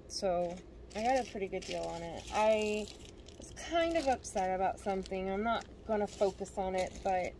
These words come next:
um, just one of those things that happens sometimes, and,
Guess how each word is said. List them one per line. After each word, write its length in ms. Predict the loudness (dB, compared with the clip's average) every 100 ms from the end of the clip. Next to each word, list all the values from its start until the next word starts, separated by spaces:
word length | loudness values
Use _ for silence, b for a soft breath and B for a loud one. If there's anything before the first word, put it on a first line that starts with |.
| -4
um, 580 | -2 0 -2 -4 -6 -10 -16 -18 -18 -18 -18 -18 -18 -16 -16 -14 B B B B B B -16 -16 -4
just 220 | 2 4
one 140 | 8 8
of 80 | 8
those 200 | 6 4
things 260 | 2 2
that 120 | 0
happens 680 | 0 -4 0 2 4 2 0 -8 -10
sometimes, 840 | -4 -2 -2 -2 0 0 0 0
and, 440 | -2 -2 -2 -4